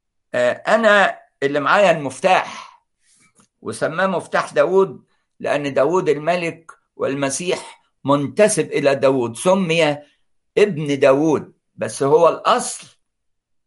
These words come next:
أصل داود وذريته هو ربنا يسوع المسيح، لكن من ناحية الجسد جه من نسل داود، فسمى المفتاح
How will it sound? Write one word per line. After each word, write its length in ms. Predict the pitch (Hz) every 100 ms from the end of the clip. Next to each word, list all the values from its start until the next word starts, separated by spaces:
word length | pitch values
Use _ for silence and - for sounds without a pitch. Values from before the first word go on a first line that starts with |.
| _ _ -
أصل 420 | 185 190 - 147
داود 460 | 139 147 180 196 151
وذريته 840 | 147 131 127 143 160 190 - - - _ _ _ _ _ -
هو 160 | 170 143
ربنا 360 | 143 127 180
يسوع 340 | 139 135 147 127
المسيح، 540 | 123 113 135 104 - _ _ -
لكن 400 | 135 160 139 135
من 120 | 123
ناحية 280 | 170 190 165
الجسد 520 | - 117 135 151 123
جه 160 | 131 208
من 220 | 156 135
نسل 360 | 139 139 110 107
داود، 400 | 113 117 95 - _ _ _
فسمى 460 | - 117 208 240 220
المفتاح 800 | 190 165 - 185 196 190 - -